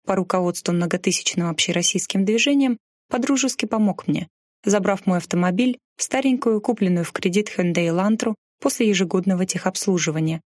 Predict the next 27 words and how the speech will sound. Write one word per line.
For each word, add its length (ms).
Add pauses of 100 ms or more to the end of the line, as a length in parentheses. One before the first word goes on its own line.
(140)
оставил 400
её 160
у 40
подъезда 440
съёмной 360
квартиры 440
в 60
Москве, 440 (260)
а 120
ключи 400
и 100
страховой 480
полис 380 (220)
на 100
кухонном 440
столе. 460 (800)
Разумеется, 540
мои 160
обвинители 600
это 240
прекрасно 520
знали, 480 (240)
прочитав 460
каждую 400
букву 280
нашей 300
переписки, 600